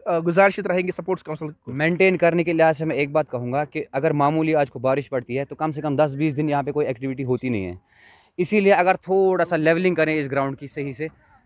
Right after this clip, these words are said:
Speaker 2: ताकि मामूली बारिश की वजह से हमारा खेल कूद ना रुके, यहाँ पर यूथ थोड़ा एंगेज रहे। आजकल के अब छुट्टियों का टाइम भी चल रहा है, सर्दियों का मौसम चल रहा है, आप देख सकते हैं कि यहाँ पे कितने बच्चे हैं इस,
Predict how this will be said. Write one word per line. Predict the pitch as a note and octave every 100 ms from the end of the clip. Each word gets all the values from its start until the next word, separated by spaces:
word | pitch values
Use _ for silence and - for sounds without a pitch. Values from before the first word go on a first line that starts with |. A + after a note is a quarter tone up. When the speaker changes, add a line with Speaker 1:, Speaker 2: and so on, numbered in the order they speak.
| _
Speaker 2:
ताकि | F#3 F3+ F#3
मामूली | E3+ F3+ F#3+ F#3
बारिश | D#3 E3+ F3
की | F3+
वजह | E3+
से | E3+
हमारा | E3 E3+ E3
खेल | - D#3+ E3
कूद | E3 D#3
ना | D3+
रुके, | C3+ C#3
यहाँ | B2+ C3
पर | B2 C#3 A2+ -
यूथ | C#3 F3 F3
थोड़ा | E3
एंगेज | C#3 D3 E3 D3
रहे। | C#3 C#3+ D#3 _ _ C#3+
आजकल | F3 D#3 F3+
के | D#3+
अब | F3 D3 -
छुट्टियों | D#3+ E3+
का | E3+
टाइम | E3+ D#3 D#3
भी | C#3
चल | C3+ B2
रहा | B2
है, | A#2+
सर्दियों | C3 C#3+ C#3+ E3
का | E3
मौसम | C#3 C3 A#2+
चल | A#2+
रहा | A#2 B2
है, | A#2+ - -
आप | D#3
देख | D3+ F#3
सकते | F3 G3+ F#3+
हैं |
कि | F3+
यहाँ | F3+ F3
पे | F3
कितने | F3 F#3+
बच्चे | D#3+ D3+ -
हैं | D#3+ D#3
इस, | -